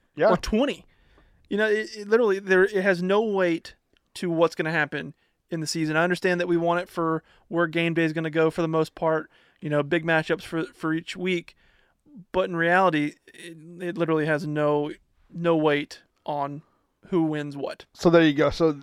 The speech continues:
Speaker 1: uh, College Football Playoff Committee announced this weekend that they were pushing them back till November twenty-fourth.
Speaker 2: Oh, that's to
Speaker 1: Which
Speaker 2: accommodate the Pac-twelve, probably.
Speaker 1: Yes, which is a, originally they had moved it, uh, back to November seventeenth.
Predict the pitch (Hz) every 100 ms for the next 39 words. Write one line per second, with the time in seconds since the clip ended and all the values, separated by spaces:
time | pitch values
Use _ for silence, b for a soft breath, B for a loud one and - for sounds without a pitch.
0 | - 151 147 156 180 170 180 160 156 160
1 | 147 147 160 160 160 147 151 156 156 143
2 | 143 139 147 143 127 131 139 143 151 143
3 | 143 135 120 123 135 - 135 123 123 131
4 | - 131 123 - - - _ _ - _
5 | _ _ _ - 165 - - - - 165
6 | 165 160 160 160 160 151 165 - 180 123
7 | - 160 151 156 147 139 - 143 147 143
8 | 139 - b b b 160 185 185 196 175
9 | 165 165 151 165 160 147 165 131 - -
10 | 143 135 127 127 120 107 139 123 151 156
11 | - 175 147 147 147 139 147 127 123 170
12 | 180 -